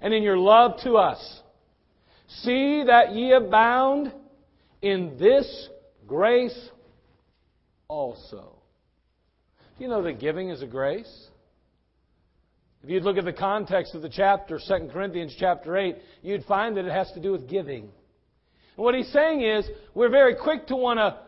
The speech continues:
abound in certain graces. I mean, we want to abound in faith and in utterance and in knowledge and in diligence and even our love toward those that, like the pastor or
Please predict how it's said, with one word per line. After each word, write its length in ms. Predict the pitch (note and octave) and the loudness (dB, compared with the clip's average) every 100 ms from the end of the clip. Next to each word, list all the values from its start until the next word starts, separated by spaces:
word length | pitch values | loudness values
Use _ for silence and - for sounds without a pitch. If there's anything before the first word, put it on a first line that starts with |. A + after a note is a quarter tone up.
| _ _ | _ _
abound 680 | F#3+ E3 A3 B3+ B3 G#3 G3 | -2 2 2 4 4 2 0
in 220 | G3 F#3+ - - | -4 -4 -10 -14
certain 400 | - C4+ A3 G#3 | 0 2 2 -2
graces. 640 | F#3+ A3+ A#3 A3+ F#3 C#3 | -2 0 0 -2 -8 -2
I 100 | G3 | 0
mean, 220 | G#3 G#3 - - - | 0 -2 -4 -14 0
we 160 | A3+ | 2
want 180 | B3+ A#3+ | 4 2
to 180 | A3 E3+ - | 2 -2 -2
abound 600 | F#3 G#3 A#3 B3 A#3+ G#3+ | 0 4 4 4 2 2
in 160 | G#3 D3+ | 2 2
faith 380 | A#3 A#3+ A3+ F3+ | 2 6 6 2
and 140 | F3+ G3+ | -2 -4
in 100 | G#3 | 0
utterance 440 | B3 A3 G3+ E3 | 2 2 -2 -4
and 100 | G3 | -6
in 100 | F#3+ | -2
knowledge 480 | F#3+ A#3 A#3+ G#3 D3+ | 2 4 6 2 -2
and 140 | G3 | -4
in 100 | F#3+ | -4
diligence 640 | D#3 C4+ B3 E3 G3+ - - - | 2 4 4 0 -4 -6 -12 -10
and 140 | - C4 | -2 0
even 240 | E4+ D#4+ | 2 2
our 160 | A#3+ G#3+ | 2 4
love 480 | G#3+ C4 A3+ - - | 4 6 6 4 0
toward 260 | A#3 G#3+ - - D3+ | 2 2 -4 -6 6
those 340 | B3 B3+ - | 8 8 4
that, 220 | G#3+ G3 - - _ _ - | -2 -2 -6 -20 _ _ -4
like 160 | F3 - | -4 -2
the 80 | |
pastor 640 | - - A#3 B3+ - G3 F#3 | -6 2 2 2 -4 -2 0
or 240 | D#3+ - | 0 -2